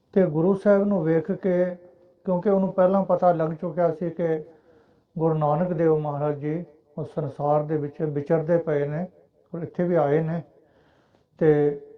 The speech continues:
ਉਹਨਾਂ ਨੂੰ ਇਸ ਗੱਲ ਤੋਂ ਇਤਰਾਜ਼ ਸੀ ਵੀ ਗ੍ਰਸਤ ਦੇ ਵਿੱਚ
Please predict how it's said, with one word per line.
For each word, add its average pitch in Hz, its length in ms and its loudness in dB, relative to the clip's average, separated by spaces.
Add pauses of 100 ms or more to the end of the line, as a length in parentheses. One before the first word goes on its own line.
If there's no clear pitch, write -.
(280)
ਉਹਨਾਂ 180 220 2
ਨੂੰ 190 180 4
ਇਸ 180 160 2
ਗੱਲ 180 160 4
ਤੋਂ 175 200 -2
ਇਤਰਾਜ਼ 151 400 0
ਸੀ 165 340 -4 (380)
ਵੀ 165 120 -2
ਗ੍ਰਸਤ 165 380 0
ਦੇ 185 180 0
ਵਿੱਚ 165 460 0